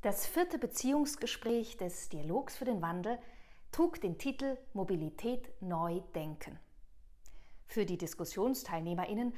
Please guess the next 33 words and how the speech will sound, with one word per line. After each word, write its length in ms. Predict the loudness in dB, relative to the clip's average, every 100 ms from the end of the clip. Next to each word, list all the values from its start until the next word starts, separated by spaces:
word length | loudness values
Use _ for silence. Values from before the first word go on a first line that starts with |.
| 0
hat 200 | 0 2
Mobilität 680 | 2 2 -2 -2 -2 -2 0
ganz 280 | 0 -2 -4
unterschiedliche 580 | -2 -2 -2 0 0 0
Bedeutungen. 580 | 0 -2 -2 -6 -10 -10 -14 -18 -16 -16 -12 -12
Von 180 | 2 6
der 120 | 6
Notwendigkeit, 1000 | 6 6 6 6 6 4 2 4 6 4
von 260 | 0 -2 0
A 300 | 2 2 2
nach 240 | -2 -2
B 200 | -2 -4
zu 140 | -4 -4
kommen, 420 | 0 0 0 -4 -10 -12 -16 -10 2
bis 200 | 4 4
hin 220 | 4 4
zum 220 | 4 2
Ausprobieren 580 | 2 0 0 -2 0 0
von 180 | 0 -2
neuen 300 | 0 2 2
Möglichkeiten, 640 | 0 -2 -6 -4 -4 0
mobil 340 | 0 2 2 0
zu 200 | -4 -6
sein. 260 | -6 -8 -10 -14 -14 -16 -18 -18 -18 -18 -18 -18 -20 -16 -6
Bereits 380 | 6 6 6 4
in 80 | -4
den 100 | 0
ersten 300 | 2 2 2
Minuten 320 | 2 2 0
der 80 | -2
Diskussion 600 | -2 -4 0 2 4 2
zeigte 440 | 2 0 2 0
sich, 240 | 0 -2